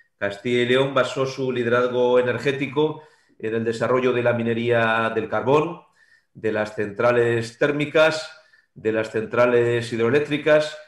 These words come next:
e incluso de la existencia de una importante central nuclear.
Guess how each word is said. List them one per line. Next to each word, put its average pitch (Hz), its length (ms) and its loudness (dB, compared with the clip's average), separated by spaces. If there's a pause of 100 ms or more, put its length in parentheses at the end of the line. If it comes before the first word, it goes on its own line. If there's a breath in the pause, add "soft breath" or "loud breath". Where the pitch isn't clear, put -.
(220 loud breath)
e 110 100 -6
incluso 123 680 0
de 123 80 2
la 120 100 2
existencia 117 760 -4
de 113 140 0
una 113 360 -2
importante 117 760 -4
central 113 560 -2
nuclear. 101 460 -8